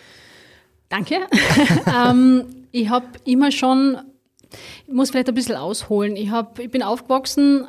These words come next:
ähm, mit der Billardsportart und für mich war's normal, auch bei Herren zu starten. Also ich war sehr früh auch sehr erfolgreich bei den Damen oder bei den Mädchen und dann hat, hat man natürlich auch bei anderen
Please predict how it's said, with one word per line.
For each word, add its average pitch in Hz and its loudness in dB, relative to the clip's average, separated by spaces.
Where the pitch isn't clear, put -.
ähm, 233 -6
mit 226 -6
der 233 -2
Billardsportart 247 0
und 233 -2
für 233 0
mich 240 2
war's 233 -4
normal, 226 -4
auch 202 -10
bei 214 -2
Herren 185 -6
zu - -12
starten. - -10
Also 220 -10
ich 202 -6
war 214 -4
sehr 226 -4
früh 262 -4
auch 240 -4
sehr 233 -6
erfolgreich 226 -6
bei 202 -8
den 190 -8
Damen 269 -2
oder 220 -6
bei 196 -14
den 180 -10
Mädchen 254 -4
und 220 -8
dann 214 -6
hat, 214 -6
hat 220 -14
man 220 -6
natürlich 220 -6
auch 196 -10
bei 214 -2
anderen 220 0